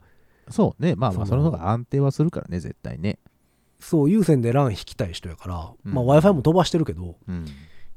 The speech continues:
Speaker 2: 有線で引きたいので、まあ、そうなってくるとね、やっぱ、さすがに、あの、ポケットWi-Fiじゃ厳しいかな、みたいな。
Speaker 1: まあまあ、それはね。うん。確かにそれはあります。
Speaker 2: うん。一応ね、でも、エヌイーシーさんが出してる方は、
Speaker 1: うん。
Speaker 2: えっと、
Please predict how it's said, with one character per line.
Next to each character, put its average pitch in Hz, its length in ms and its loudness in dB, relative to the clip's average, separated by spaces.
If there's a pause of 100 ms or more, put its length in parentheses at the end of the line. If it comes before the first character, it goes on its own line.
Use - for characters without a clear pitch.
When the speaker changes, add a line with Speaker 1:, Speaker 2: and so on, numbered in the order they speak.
(100)
Speaker 2:
有 190 180 2
線 98 200 -2
で 92 60 -6
引 92 120 -8
き - 80 -16
た 98 120 -6
い 90 60 -8
の 87 80 -10
で、 104 80 -4
ま 139 80 2
あ、 - 20 2
そ 302 140 4
う 339 60 6
な 214 100 6
っ - 60 0
て 151 80 2
く 120 100 0
る 107 60 0
と 98 80 -6
ね、 98 80 -6
や 95 80 -4
っ - 20 -8
ぱ、 98 240 -4
さ 110 160 -4
す 156 140 -2
が 156 100 4
に、 170 320 2 (1500)
あ 95 240 -8
の、 87 400 -12 (1300)
ポ 147 120 2
ケ 151 100 2
ッ 143 40 4
ト - 180 0
Wi-Fi 151 320 2
じ 95 80 -10
ゃ - 40 -8
厳 113 280 -6
し - 200 -4
い 92 40 -18
か 95 120 -12
な、 87 120 -14
み 90 60 -16
た - 0 -
い - 20 -12
な。 156 80 -6
Speaker 1:
ま 185 80 2
あ 147 40 0
ま 92 200 -6
あ、 - 40 -20
そ - 160 -4
れ 117 80 0
は 127 140 -2
ね。 127 220 -6 (180)
う - 60 -12
ん。 76 220 -10 (140)
確 - 180 -6
か - 80 -18
に - 40 -20
そ - 100 -8
れ 76 60 -4
は 62 140 -10
あ 60 100 -16
り - 80 -20
ま 113 160 -6
す。 98 100 -8
Speaker 2:
う 85 280 -10
ん。 233 40 0
一 330 280 2
応 320 100 4
ね、 277 180 4
で 180 80 4
も、 151 140 2
エ 202 80 0
ヌ 294 180 4
イ 302 120 4
ー 285 40 2
シ 302 180 2
ー - 20 2
さ 208 140 0
ん 175 60 0
が 151 100 2
出 143 120 2
し 139 80 -2
て - 100 -4
る 143 120 2
方 139 320 2
は、 143 360 0
Speaker 1:
う 131 60 -10
ん。 78 340 -10
Speaker 2:
え 113 140 -4
っ 107 60 -6
と、 95 400 -8